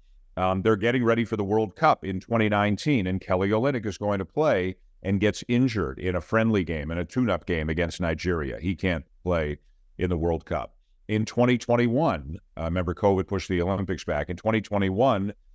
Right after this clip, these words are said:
they play in a fiba qualifier in Victoria, British Columbia on home soil, and Thomas Satoransky of the Czech Republic and the Chicago Bulls goes nuts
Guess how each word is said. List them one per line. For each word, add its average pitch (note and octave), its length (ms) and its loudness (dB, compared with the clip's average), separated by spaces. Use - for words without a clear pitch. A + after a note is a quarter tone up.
they G2 140 2
play G#2+ 280 2
in G2+ 80 2
a F#2+ 40 -2
fiba A2 280 0
qualifier G#2 680 2
in A2 120 -2
Victoria, A#2 500 2
British A#2+ 280 0
Columbia A#2 500 0
on E2+ 180 -2
home A2+ 300 -2
soil, F#2+ 600 -2
and F#2+ 220 -4
Thomas C3+ 420 -2
Satoransky A#2 720 0
of D#2+ 80 -4
the F2 80 -2
Czech A2+ 320 0
Republic G2+ 460 0
and G#2 100 -2
the F#2 60 -2
Chicago F#2+ 460 0
Bulls F2 360 -4
goes B2+ 280 0
nuts E3+ 440 0